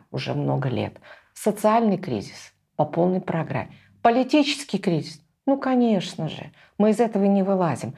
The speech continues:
И вот этот, казалось бы, это внешние вещи, но на самом деле в этой внешней вещи находится человек. Он погружен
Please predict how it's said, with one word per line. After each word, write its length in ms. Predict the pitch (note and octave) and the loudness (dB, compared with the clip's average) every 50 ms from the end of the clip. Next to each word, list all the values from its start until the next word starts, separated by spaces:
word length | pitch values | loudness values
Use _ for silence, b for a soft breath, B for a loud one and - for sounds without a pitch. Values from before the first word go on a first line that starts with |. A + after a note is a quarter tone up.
| B B B B B B B | B B B B B B B
И 80 | B G3+ | B 4
вот 140 | B3+ C4 | 4 6
этот, 240 | D#4 D4+ D4 A#3+ B3 | 4 4 4 4 2
казалось 500 | - - B3 A#3 A#3 B3 A#3 A3+ G#3+ G3+ G3 | 4 2 2 4 6 6 6 6 4 2 4
бы, 200 | F#3 A3 A3 - - - _ - | 2 2 2 0 -8 -14 _ -2
это 200 | G#3+ G#3+ A3 F#3 | 0 0 2 4
внешние 680 | G#3 B3+ C#4+ E4+ F#4 F#4 F4+ - - - B3 A#3 G#3+ | 6 6 6 6 6 4 2 0 0 2 2 4 4
вещи, 560 | F#3+ F#3+ F3+ E3 C3 - - - - C3 C3+ B B B B B | 4 4 4 4 4 4 2 2 2 0 0 B B B B B
но 80 | - G3 | 2 4
на 120 | A#3 B3 | 4 4
самом 260 | A#3+ - B3+ A#3+ B3 | 4 4 4 6 6
деле 220 | A#3+ C4 B3 G#3 G#3+ | 6 6 6 6 6
в 80 | G3 | 6
этой 240 | A#3 A#3 A#3 A3+ G#3 | 6 6 8 6 4
внешней 560 | F3+ F#3+ G3+ G#3+ G3 E3+ D#3+ - - F3 E3+ | 6 6 6 8 8 6 4 2 2 2 2
вещи 500 | E3+ F3+ F3+ F3 F3 - - C#4+ D#4 D4 B B B _ - | 6 6 6 6 4 2 2 0 0 0 B B B _ 2
находится 420 | F#3+ G3+ - B3 A#3+ A#3 - - - | 2 4 6 4 4 4 2 -6 -2
человек. 440 | - A#3+ A3 A3 G#3+ E3+ D3+ - | 0 2 2 4 4 4 2 4
Он 100 | G#3 G#3+ G#3 | 2 2 4
погружен 720 | G#3+ C4+ A#3+ A#3 C4 C#4 C4 A3+ C4 C#4+ B3 F3+ E3 C#3+ | 4 4 4 6 6 4 4 4 4 4 4 4 0 -4